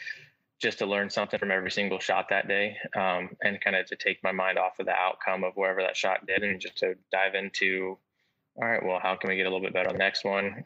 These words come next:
And just kind of his thought process and the way his mind works versus all the technical stuff, 'cause there's no way I can reproduce his swing, um, upright club, single length. I mean, you could go on and on down that list, but so just kind of a little bit of all those things.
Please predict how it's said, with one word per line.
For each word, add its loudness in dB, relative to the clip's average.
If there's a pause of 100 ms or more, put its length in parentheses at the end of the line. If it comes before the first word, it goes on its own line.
And 0
just 0
kind 2
of 0
his -2
thought 0
process 0
and -4
the -2
way 4
his -4
mind 0
works -2
versus -2
all 2
the -2
technical -2
stuff, 0
'cause -6
there's 0
no 0
way 2
I -2
can -4
reproduce -2 (480)
his -2
swing, 0 (320)
um, 0 (680)
upright 0
club, 0
single 0
length. 0
I -2
mean, 0
you -6
could -6
go 2 (200)
on 2
and -2
on 0
down 2
that -2
list, 0
but 0 (540)
so 0
just -2
kind 0
of 0
a 2
little 0
bit 0
of -2
all 2
those -4
things. -2